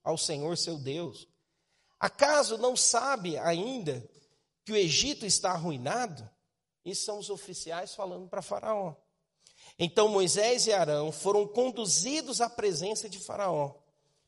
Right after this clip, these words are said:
E esse lhe disse: "Ide, servi ao Senhor vosso Deus."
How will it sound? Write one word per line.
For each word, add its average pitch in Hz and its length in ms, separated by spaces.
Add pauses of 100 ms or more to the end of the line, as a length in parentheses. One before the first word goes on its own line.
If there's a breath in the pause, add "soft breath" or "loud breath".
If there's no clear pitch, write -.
(340)
E 170 200
esse 240 200
lhe 254 140
disse: 202 720 (360)
"Ide, 190 400
servi 160 440
ao 220 120
Senhor 175 400
vosso 165 320
Deus." 123 480